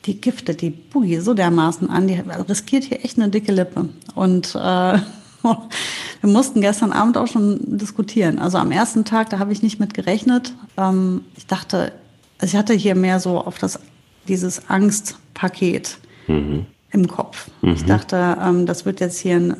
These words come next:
Speaker 1: Komm aus deiner Ecke raus Ding.
Speaker 2: Mhm.
Speaker 1: Äh, stattdessen ist es vielmehr, nein, die darf auch aufs Sofa. Die
Speaker 2: Boogie, komm aus
Speaker 1: nein,
Speaker 2: deiner Ecke
Speaker 1: weil
Speaker 2: raus.
Speaker 1: Ja, echt. Also Boogie <laughs> überlegt die ganze Zeit, „Was ist das hier für eine, für eine Kampfratte, die du uns hier ins Haus geholt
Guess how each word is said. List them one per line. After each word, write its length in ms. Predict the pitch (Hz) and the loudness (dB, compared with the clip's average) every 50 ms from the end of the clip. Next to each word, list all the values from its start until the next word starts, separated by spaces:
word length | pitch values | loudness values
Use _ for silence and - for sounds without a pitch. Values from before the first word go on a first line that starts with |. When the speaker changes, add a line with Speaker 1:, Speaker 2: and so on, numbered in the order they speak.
| 190 175 | -8 -14
Speaker 1:
Komm 260 | - - 190 196 190 | -4 0 2 2 2
aus 180 | - 185 185 | 0 -2 -4
deiner 280 | - 196 175 175 165 170 | -2 0 0 0 0 0
Ecke 220 | 220 214 - 196 | -2 -2 -2 -2
raus 280 | 165 165 160 170 170 - | 0 0 -2 -2 -4 -4
Ding. 380 | - 180 175 196 240 302 302 - - - - - - | 0 0 2 4 4 4 2 0 -10 -16 -16 -4 0
Speaker 2:
Mhm. 360 | 101 87 73 69 82 95 101 - - _ _ | 0 0 0 0 -2 -2 -4 -4 -10 _ _
Speaker 1:
Äh, 120 | - 190 190 | -2 -2 -2
stattdessen 480 | - - 196 185 - 185 190 185 - | 0 -2 -2 0 2 0 0 0 -2
ist 120 | - 190 196 | -2 -2 -2
es 140 | 202 190 - | -2 -4 -4
vielmehr, 480 | - 202 196 190 190 185 180 180 180 - | -2 0 2 2 2 2 2 0 0 2
nein, 480 | 185 180 160 160 156 160 180 247 294 285 285 - - | 2 2 2 2 2 2 4 4 4 2 0 -4 -6
die 180 | 214 180 196 | -2 -2 0
darf 320 | 190 190 180 180 180 - - | 0 0 0 0 -2 -4 -2
auch 220 | 180 180 185 185 | -2 -2 -2 -2
aufs 180 | - 175 160 - | -6 -8 -6 -6
Sofa. 480 | - 160 160 170 - - - - - - - - _ _ - | -8 -8 -8 -8 -10 -10 -12 -12 -12 -16 -20 -20 _ _ -6
Die 100 | - 95 | -4 -4
Speaker 2:
Boogie, 400 | 85 73 - 90 95 98 80 82 | -4 0 2 2 2 4 2 0
komm 160 | 80 - 85 - | 0 0 2 2
aus 160 | 190 185 185 | 2 4 4
Speaker 1:
nein, 120 | - 71 | 2 2
Speaker 2:
deiner 100 | 78 78 | 2 0
Ecke 100 | - 196 190 | 0 0 0
Speaker 1:
weil 60 | 190 190 | 0 0
Speaker 2:
raus. 320 | - - 165 165 - - - - _ _ _ _ _ - - | 0 0 0 -2 -2 -6 -8 -20 _ _ _ _ _ -12 -4
Speaker 1:
Ja, 340 | - 214 196 190 214 - - - | 0 2 2 4 2 2 0 -2
echt. 380 | - 233 233 - - - - - _ - | -4 -4 -4 -4 -10 -14 -18 -6 _ -2
Also 180 | - 175 175 | 0 0 0
Boogie 320 | 175 - 196 - - 240 226 | 0 0 0 -2 -4 -4 -4
<laughs> 20 | |
überlegt 400 | 226 202 196 196 196 220 220 - | -2 0 0 2 2 0 0 -2
die 40 | 208 | -4
ganze 280 | 196 196 202 208 202 208 | -4 -2 -2 -2 -2 -4
Zeit, 140 | 202 190 | -6 -6
„Was 180 | - 185 190 - | -4 -6 -4 -4
ist 180 | 220 240 - - | -6 -6 -4 -4
das 160 | 196 190 - | -6 -6 -4
hier 140 | - 196 190 | -4 -6 -4
für 100 | - 202 | -2 -2
eine, 340 | 190 185 180 175 - - 214 - | 0 0 0 0 -2 -4 -8 -6
für 60 | - | -4
eine 160 | 196 185 185 | -4 -4 -4
Kampfratte, 640 | 190 - - 175 180 - - - - 170 180 - 196 180 | -4 -4 -4 -4 -4 -4 -8 -8 -6 -6 -4 -4 -2 -2
die 120 | 180 185 | -2 -2
du 100 | 185 190 | -2 0
uns 160 | 196 220 220 | 0 0 2
hier 120 | 226 233 214 | 4 4 4
ins 120 | 214 226 | 4 4
Haus 320 | 247 226 185 247 240 330 | 4 4 4 4 2 2
geholt 540 | - 269 233 180 233 226 - - 269 247 247 | 2 2 4 4 4 2 4 4 2 2 2